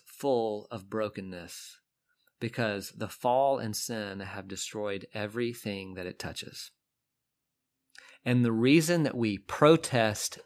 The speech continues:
this, the reason that we fight against this and we fight for peace and for justice is because we know that the world was meant for something else.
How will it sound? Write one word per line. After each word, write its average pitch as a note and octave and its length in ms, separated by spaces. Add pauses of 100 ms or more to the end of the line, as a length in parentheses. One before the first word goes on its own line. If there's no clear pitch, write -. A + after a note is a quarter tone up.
(180)
this, G#2+ 760 (1120)
the B2+ 120
reason D#3 640
that - 160
we C3 100
fight C3+ 320
against B2+ 400
this C3 300
and A#2 100
we A2+ 80
fight C3 320
for B2 120
peace B2 440 (260)
and B2+ 160
for B2 140
justice B2 640
is A#2 120
because A#2 440
we C#3 440
know B2+ 440
that G#2 180
the A2+ 100
world A#2+ 600
was A2+ 160
meant G2+ 520 (200)
for G#2 140
something G2 760
else. - 520